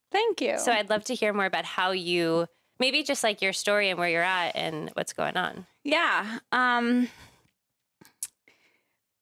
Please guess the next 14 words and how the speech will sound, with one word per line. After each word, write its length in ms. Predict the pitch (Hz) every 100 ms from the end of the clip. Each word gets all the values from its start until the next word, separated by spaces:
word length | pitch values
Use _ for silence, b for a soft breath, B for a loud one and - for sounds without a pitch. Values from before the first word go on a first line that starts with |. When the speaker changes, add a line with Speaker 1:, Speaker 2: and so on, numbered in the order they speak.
| _ _ _ _ _ 156
Speaker 1:
well, 320 | 240 254 226
I'm 220 | 226 247
forty-three. 840 | - 233 226 269 - 175 175 202 - b b -
So 760 | - 240 233 220 220 214 208 - -
I 60 | 226
had 180 | 233 208
a, 120 | 226 _ -
my 160 | 226 214
son 360 | - 185 190
when 100 | 202
I 40 | 202
was 120 | 202
twenty-nine, 640 | - 214 196 - - 247 _ _ _ _ _ _ -
and 800 | 185 190 202 208 190 - -